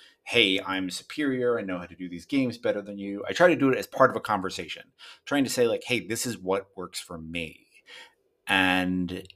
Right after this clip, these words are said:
in doing so, I ask questions. Say, "Hey, what's going on at your table? What are you excited about?" et cetera, like I did in episode one hundred.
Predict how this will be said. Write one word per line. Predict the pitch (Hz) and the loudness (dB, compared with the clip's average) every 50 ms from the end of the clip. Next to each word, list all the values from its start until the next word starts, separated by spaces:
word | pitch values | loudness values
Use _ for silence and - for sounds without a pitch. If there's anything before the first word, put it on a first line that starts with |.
| _ - | _ -4
in | - 113 104 98 | -4 -4 -2 -2
doing | - 214 226 233 190 147 | -2 0 2 2 2 2
so, | - - 110 101 98 101 | 4 6 8 8 8 8
I | - 107 113 117 | 8 6 4 6
ask | 110 107 - - | 6 4 4 2
questions. | - - 175 175 - - - - - - - - _ _ _ _ _ _ _ _ _ _ _ _ | 2 0 0 0 -2 -8 -10 -12 -16 -20 -20 -20 _ _ _ _ _ _ _ _ _ _ _ _
Say, | - - 107 | -6 -4 0
"Hey, | 120 151 151 | 2 2 2
what's | 117 117 - | 0 -2 -4
going | - 135 131 | 0 0 2
on | 131 135 | 2 2
at | 135 | 0
your | 139 143 | -2 -4
table? | - 131 98 - - - - _ _ _ - _ _ _ _ _ _ _ - | -4 -4 -6 -6 -8 -10 -14 _ _ _ -20 _ _ _ _ _ _ _ 0
What | 123 123 | 2 2
are | 131 | 2
you | 139 151 | 2 0
excited | 135 - - - 101 85 80 78 | 0 -2 0 0 0 0 0 -4
about?" | - - 78 73 - - - | -6 -6 -6 -8 -8 -12 -14
et | - - | -4 2
cetera, | - 151 - - - - - _ _ - | 2 2 2 2 -6 -8 -10 _ _ 0
like | 117 117 | 0 2
I | 113 110 | 2 0
did | 107 120 117 | 2 0 0
in | 120 120 - - - | 0 -4 -6 -6 -2
episode | - 107 - - 123 113 | -2 -2 0 2 2 2
one | 117 127 | 2 4
hundred. | 139 170 160 - 92 - - | 4 4 4 2 0 -4 -10